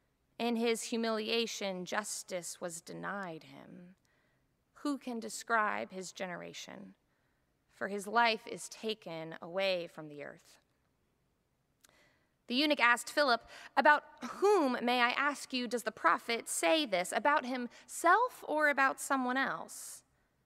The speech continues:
Then Philip began to speak. And starting with this scripture, he proclaimed the good news about Jesus.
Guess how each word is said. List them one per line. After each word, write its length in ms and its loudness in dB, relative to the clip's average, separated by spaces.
Then 300 2
Philip 500 0
began 400 -4
to 100 -12
speak. 560 -12
And 160 -4
starting 580 4
with 300 2
this 200 2
scripture, 580 2
he 260 0
proclaimed 600 0
the 120 -6
good 520 -4
news 460 -2
about 320 -4
Jesus. 760 -14